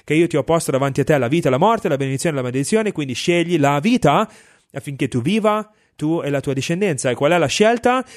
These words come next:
Che tu possa amare il Signore tuo Dio, che tu possa obbedire alla sua voce, che tu possa tenerti stretto a Lui, perché Egli è la tua vita e la lunghezza dei tuoi giorni, affinché tu possa dimorare nel paese che il Signore giurò di dare ai tuoi padri, ad Abramo, a Isacco e a Giacobbe. Ora,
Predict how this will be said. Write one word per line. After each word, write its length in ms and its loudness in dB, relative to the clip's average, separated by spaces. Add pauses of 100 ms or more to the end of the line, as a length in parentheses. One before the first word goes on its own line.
Che 120 -8
tu 100 -4
possa 320 -4
amare 460 0
il 80 -4
Signore 560 -2
tuo 240 0
Dio, 400 -4 (180)
che 100 -8
tu 100 -2
possa 240 0
obbedire 340 2
alla 140 0
sua 120 0
voce, 300 -2
che 100 -6
tu 80 -2
possa 260 0
tenerti 360 0
stretto 460 2
a 20 4
Lui, 300 -2
perché 240 -6
Egli 280 -2
è 60 2
la 100 0
tua 140 -4
vita 340 0
e 160 0
la 120 2
lunghezza 500 0
dei 100 0
tuoi 140 0
giorni, 420 -2 (320)
affinché 300 -4
tu 80 -4
possa 240 0
dimorare 380 0
nel 140 0
paese 360 2
che 80 -4
il 80 -4
Signore 400 2
giurò 320 0
di 100 -6
dare 220 -2
ai 60 -6
tuoi 120 -6
padri, 420 0 (380)
ad 120 -10
Abramo, 400 0
a 100 -6
Isacco 420 0
e 200 -4
a 180 -6
Giacobbe. 520 0
Ora, 200 -2